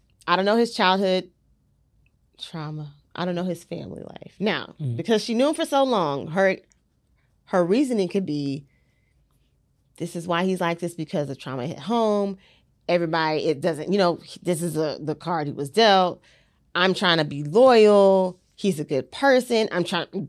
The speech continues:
Speaker 1: being very honest with you, like, to rationalize it in her head, I assume these are things that maybe her fans are saying and then maybe she could be saying.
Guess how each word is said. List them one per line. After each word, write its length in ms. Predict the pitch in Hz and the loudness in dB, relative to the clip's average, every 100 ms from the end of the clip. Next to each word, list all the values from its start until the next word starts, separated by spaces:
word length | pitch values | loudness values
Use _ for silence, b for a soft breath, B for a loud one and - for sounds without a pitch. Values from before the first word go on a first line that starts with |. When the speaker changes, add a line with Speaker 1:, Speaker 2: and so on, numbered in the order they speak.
| 147 | 0
Speaker 1:
being 320 | 208 370 202 | 4 4 4
very 200 | 196 175 | 4 2
honest 280 | 180 175 165 | 2 -2 -2
with 140 | 147 | -6
you, 300 | 143 147 120 - | -4 -4 -6 -4
like, 360 | 170 165 - _ - | 0 0 -2 _ 0
to 120 | 190 | 2
rationalize 800 | 202 262 - 220 185 170 165 156 | 4 2 0 -4 -2 -2 -2 -4
it 80 | |
in 80 | 135 | -4
her 100 | 160 | -4
head, 240 | 175 175 - | -4 -2 -2
I 160 | 170 165 | -4 -4
assume 840 | 139 - - 311 233 160 165 240 _ _ _ _ _ _ | -4 -2 4 6 6 4 0 -4 _ _ _ _ _ _
these 180 | 214 190 | 4 4
are 60 | 180 | 4
things 480 | 180 165 165 156 | 2 2 0 -4
that 320 | - 147 175 160 | -6 0 0 2
maybe 500 | 156 160 170 170 170 | 2 2 4 2 0
her 120 | 180 | -4
fans 340 | 180 170 165 156 | 0 2 2 0
are 100 | 156 | -2
saying 580 | 156 143 143 143 139 - | -2 -4 -4 -4 -6 -6
and 160 | 156 | -4
then 140 | 151 147 | -2 -2
maybe 260 | 143 135 | -4 -6
she 240 | 147 - 170 | -8 -8 -10
could 280 | - 170 135 | -6 -6 -4
be 100 | 139 | -8
saying. 540 | 143 175 139 - - | -4 -2 -2 -6 -12